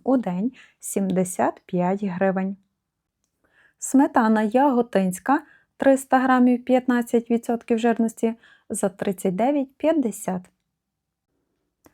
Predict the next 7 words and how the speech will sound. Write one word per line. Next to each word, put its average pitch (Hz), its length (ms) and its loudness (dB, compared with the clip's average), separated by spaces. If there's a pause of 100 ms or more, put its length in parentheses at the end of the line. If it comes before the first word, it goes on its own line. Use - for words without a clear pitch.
(200)
Продукт 262 480 2
кисломолочний 247 1300 0 (100)
Актімель, 214 720 0 (260)
вісімнадцять 233 720 0
гривень 190 420 0
тридцять 196 520 -2
копійок, 262 580 -2